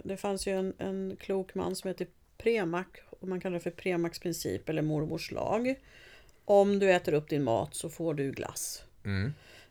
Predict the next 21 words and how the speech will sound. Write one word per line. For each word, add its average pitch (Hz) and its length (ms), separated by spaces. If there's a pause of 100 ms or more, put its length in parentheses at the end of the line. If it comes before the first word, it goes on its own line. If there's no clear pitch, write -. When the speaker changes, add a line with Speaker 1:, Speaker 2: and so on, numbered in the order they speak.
(100)
Speaker 1:
Eh, - 220
och - 160
för 202 100
hundarna 208 380
är 175 120
det 170 60
så 170 100
här, - 200
om 233 320
du 208 100
avstår 202 720
ifrån 175 300
den 165 80
här 165 120
doftfläcken 185 760
och 170 100
går 254 340
fint 147 540 (1900)
med 170 200
slak 147 300
koppel, - 460